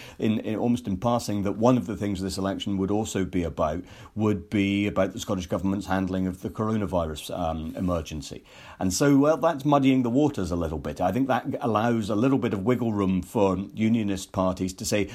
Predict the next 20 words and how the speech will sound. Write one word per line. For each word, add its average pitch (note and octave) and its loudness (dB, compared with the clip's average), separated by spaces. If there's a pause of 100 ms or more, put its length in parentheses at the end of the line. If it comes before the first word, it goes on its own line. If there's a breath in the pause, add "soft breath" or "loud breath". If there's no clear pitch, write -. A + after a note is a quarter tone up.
(120 loud breath)
"Ah, C#3 4 (160 loud breath)
but C3 2
Nicola C3 2
Sturgeon C3+ 2
has G2 0
herself A2 0
said F3+ 2
that - -10
this G2+ -2
wasn't G#2+ 0
a G2 -4
single G2 -2
issue F#2 0 (320 loud breath)
election F#2+ 0
campaign, G#2+ 0 (140 loud breath)
that F2 -6
this F#2+ -4
wasn't A2 0
a F#2 -6
single, F#2+ 0